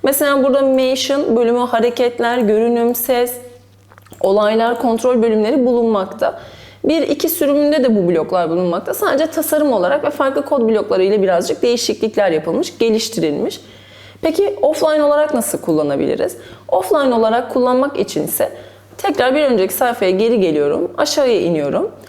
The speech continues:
Destek bölümünde indir var. İndire tıklıyorum. İndir sayfasını tıkladıktan sonra böyle bir sayfa geliyor karşımıza. Ve burada bize işletim sistemini seçmemizi istiyor. Bilgisayarınızın işletim sistemi neyse onu seçiyorsunuz.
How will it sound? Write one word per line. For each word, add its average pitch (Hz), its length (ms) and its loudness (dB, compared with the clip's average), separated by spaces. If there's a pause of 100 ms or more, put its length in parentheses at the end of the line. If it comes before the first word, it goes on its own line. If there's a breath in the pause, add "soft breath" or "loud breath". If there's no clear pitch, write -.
(400 loud breath)
Destek 285 480 -2
bölümünde 226 480 0
indir 240 360 2
var. 151 280 -2 (180)
İndire 294 400 2
tıklıyorum. 175 720 -2 (880 loud breath)
İndir 285 280 2
sayfasını 294 680 0
tıkladıktan 294 600 0
sonra 302 320 0
böyle 294 220 2
bir 339 60 -2
sayfa 269 400 0
geliyor 180 340 2
karşımıza. 160 720 -2 (400 loud breath)
Ve 311 200 2
burada 302 320 2
bize 302 260 2
işletim 320 500 -2
sistemini 247 540 0
seçmemizi 254 640 0
istiyor. 180 440 -2
Bilgisayarınızın 294 720 0
işletim 294 440 -2
sistemi 226 440 0
neyse 302 300 0
onu 262 200 0
seçiyorsunuz. 180 680 -2